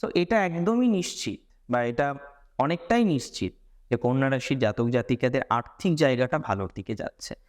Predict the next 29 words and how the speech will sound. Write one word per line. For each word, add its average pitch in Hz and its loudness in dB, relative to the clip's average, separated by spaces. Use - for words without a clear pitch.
তবে 185 4
উত্তরাধিকার 220 0
সূত্রেও 214 0
সম্পত্তি 185 -2
নিয়ে 185 2
অনেকের 165 0
নানাবিধ 151 0
প্রশ্ন, 135 -2
কন্যার 147 2
মধ্যে 156 0
তো 156 -2
এই 147 2
প্রশ্নটা 143 -2
আমি 147 2
দেখি 143 -2
বেশি, 135 0
কারণ 175 -2
কন্যা 170 0
তো 208 -8
স্যাক্রিফাইস 190 -2
করতে 196 -4
পারে 135 0
এবং 214 2
এদেরকে 247 4
দেখে 208 0
খুব 233 -6
চালাক 180 0
মনে 95 -6
হয়। - -20